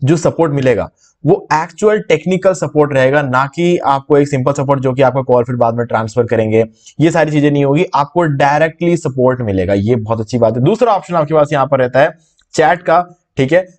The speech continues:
तो आप चैट के through भी कर सकते हो, ले सकते हो सपोर्ट, और कॉल के through भी कर सकते हो। दोनों ऑप्शन यहाँ पे रखे हुए हैं। बहुत सारी कंपनी आज के डेट में कॉल का सपोर्ट नहीं देती है, लेकिन इस कंपनी ने ये काम बहुत ही अच्छा किया, तो इस बात के लिए मानना पड़ेगा। और इस कंपनी की अगर हम बात करें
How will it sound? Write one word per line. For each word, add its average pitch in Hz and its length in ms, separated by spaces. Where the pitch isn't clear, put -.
तो 139 60
आप 127 240
चैट 131 280
के 147 80
through 143 180
भी 151 120
कर 147 100
सकते 143 260
हो, 160 100
ले 143 160
सकते 147 200
हो - 40
सपोर्ट, 190 340
और 127 160
कॉल 123 240
के 120 60
through 110 160
भी 107 60
कर 101 80
सकते 113 80
हो। 131 60
दोनों 190 260
ऑप्शन 160 260
यहाँ 120 200
पे 131 100
रखे 101 240
हुए 78 100
हैं। 73 100
बहुत 139 260
सारी 151 200
कंपनी 143 260
आज 127 160
के 139 80
डेट 127 220
में 170 200
कॉल 139 260
का 151 120
सपोर्ट 135 340
नहीं 127 200
देती 131 200
है, 175 60
लेकिन 147 200
इस 139 140
कंपनी 117 280
ने 123 120
ये 107 160
काम 110 200
बहुत 92 240
ही 90 60
अच्छा 80 200
किया, 78 200
तो 95 100
इस 90 140
बात 95 160
के 101 80
लिए 101 100
मानना 117 260
पड़ेगा। 139 400
और 160 280
इस 220 140
कंपनी 226 240
की 233 60
अगर 226 140
हम 208 100
बात 156 240
करें 139 200